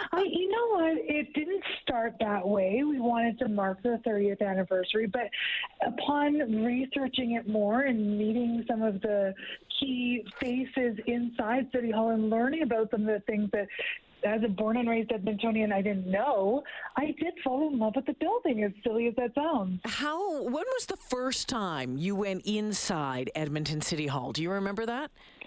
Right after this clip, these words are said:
Speaker 1: Oh, my goodness. It was, I mean, decades ago.
Speaker 2: Yeah.
Speaker 1: I was born and raised in Edmonton. I went to City Hall School, which is, if you don't know, it's the best program
Speaker 2: <laughs>
Speaker 1: because the kids get to go in and spend the entire week in the building, going into council meetings, meeting councilors and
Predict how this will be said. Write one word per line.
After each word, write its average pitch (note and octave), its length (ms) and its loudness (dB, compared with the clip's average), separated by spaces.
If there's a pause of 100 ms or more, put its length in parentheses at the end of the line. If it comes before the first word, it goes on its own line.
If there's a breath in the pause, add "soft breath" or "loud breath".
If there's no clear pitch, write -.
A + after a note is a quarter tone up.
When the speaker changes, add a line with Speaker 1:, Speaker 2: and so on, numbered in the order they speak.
(580 loud breath)
Speaker 1:
Oh, B3 100 2
my G#3 120 2
goodness. G3 360 -2
It C4 180 2
was, C#4+ 180 2 (540)
I C4 60 0
mean, C4 160 2
decades C#4+ 440 0
ago. G3 260 0
Speaker 2:
Yeah. F#3+ 60 2
Speaker 1:
I G#3+ 100 2
was A3 100 -2 (260)
born A3 240 2
and C4 160 2
raised A#3 280 0
in A#3+ 120 2
Edmonton. A3 340 0
I B3 120 2
went G3+ 340 0
to C4+ 100 -2 (140)
City A3+ 180 2
Hall G#3+ 280 2 (100)
School, G3+ 320 0
which A#3 160 2
is, G3+ 140 0
if - 160 -20
you G#3 100 -2
don't G3 160 0
know, F#3+ 120 4
it's F#3+ 120 -2
the A3 60 -2
best G3+ 480 -2
program G3+ 440 0
Speaker 2:
<laughs> A3 80 2
Speaker 1:
because G#3 200 -2 (180)
the G#3+ 60 0 (120)
kids G#3 280 0
get A#3 160 -4
to A#3 60 0
go A3 180 0
in G#3 140 0
and A3 280 2
spend A3 200 -2
the A3+ 100 2
entire A3 400 0
week G#3+ 240 0 (420 loud breath)
in B3+ 240 0
the B3+ 80 2
building, A3 720 0
going G#3+ 280 2
into A3+ 160 0
council G#3+ 400 0
meetings, A3+ 360 0
meeting A#3 400 0
councilors A3+ 720 0
and G#3+ 180 0